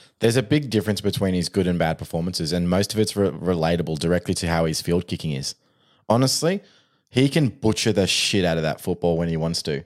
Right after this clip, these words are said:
And it's so frust-, it was so frustrating watching him last year. Getting the ball, not an issue. Kicking the ball, absolute issue. And I've got no idea why. Maybe he was just fatigued in the back end of the year, but the start of the season, he looked like he was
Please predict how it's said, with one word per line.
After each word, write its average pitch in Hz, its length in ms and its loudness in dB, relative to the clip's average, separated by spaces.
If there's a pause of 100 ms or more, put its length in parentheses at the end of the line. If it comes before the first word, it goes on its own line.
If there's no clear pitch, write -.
(320)
And 104 140 2
it's 98 140 -2
so 123 320 2
frust-, 110 340 0
it 117 40 4
was 110 140 0
so 151 160 0
frustrating 117 460 0
watching 113 360 0
him 110 160 2
last 101 320 0
year. 92 180 0 (360)
Getting 135 240 4
the 165 60 4
ball, 196 520 2
not 107 300 2
an 104 100 4
issue. 85 360 -2 (360)
Kicking 160 300 2
the 156 80 4
ball, 151 420 2 (300)
absolute 113 840 2
issue. 98 400 0
And 90 80 2
I've 95 140 2
got 95 140 2
no 110 320 4
idea 104 280 4
why. 98 400 2 (480)
Maybe 120 240 2
he 131 60 4
was 123 100 0
just 117 160 -2
fatigued 107 440 0
in 107 80 -2
the 104 60 0
back 95 220 0
end 104 100 2
of 98 60 0
the 92 80 -2
year, 113 200 2
but 120 140 -2
the 98 60 -6
start 127 500 0
of 110 100 -2
the 107 60 -4
season, 120 420 0
he 101 140 0
looked 120 220 -2
like 110 180 2
he 104 100 -2
was 98 220 -4